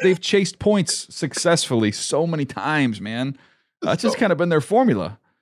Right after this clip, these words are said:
Speaker 2: I just don't understand, like, how they do it. And, I mean, Brock Purdy was on his game, and what you saw, and we'll get to the quarterback comparison,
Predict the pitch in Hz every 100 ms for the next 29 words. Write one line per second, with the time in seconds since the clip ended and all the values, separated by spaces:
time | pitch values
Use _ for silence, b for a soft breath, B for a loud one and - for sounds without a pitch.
0 | - 320 156 165 - 165 165 156 147 151
1 | 170 160 - 131 135 - _ _ _ _
2 | 143 135 123 107 160 143 - 123 117 113
3 | 120 _ - 113 110 139 139 143 127 117
4 | 110 117 117 113 143 123 110 113 127 123
5 | 117 135 139 117 110 _ _ _ _ _
6 | _ _ 123 120 120 131 123 135 135 120
7 | 113 135 113 101 95 104 104 101 120 -